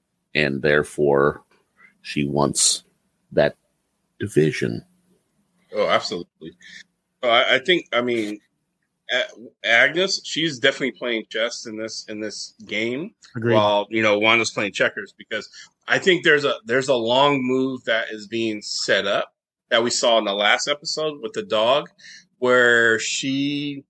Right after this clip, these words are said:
Speaker 2: was acting surprised about how Wanda can bring something back from the dead and stuff. And I think she's gonna use the dead dog to help s-, uh, solidify that division between the boys and, and Mom.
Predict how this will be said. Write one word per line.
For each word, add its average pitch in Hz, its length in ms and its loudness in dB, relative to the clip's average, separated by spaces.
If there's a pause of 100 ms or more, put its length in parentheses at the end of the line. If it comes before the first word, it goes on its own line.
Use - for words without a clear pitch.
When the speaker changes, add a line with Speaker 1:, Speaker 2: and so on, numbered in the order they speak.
(460)
Speaker 2:
was 123 240 -2
acting 127 500 0
surprised 160 720 2
about 113 400 0
how 110 200 -2
Wanda 110 320 -6
can 107 180 -14
bring 110 160 -8
something 107 340 -14
back 104 280 -8
from 104 160 -20
the 98 80 -14 (120)
dead 101 280 0 (160)
and 95 100 -20
stuff. - 340 -16 (380)
And 120 100 2
I 113 100 4 (280)
think 240 300 2
she's 151 200 0
gonna 131 200 2
use 120 560 -2
the 107 420 2
dead 113 340 2
dog 104 540 0
to 104 140 -4
help 107 320 0 (500)
s-, - 600 0
uh, 117 140 4
solidify 127 600 0
that 117 240 2
division 147 600 0 (220)
between 127 440 -2
the 113 100 0
boys 110 640 0
and, 104 280 -4 (100)
and 98 160 -6
Mom. 98 460 -4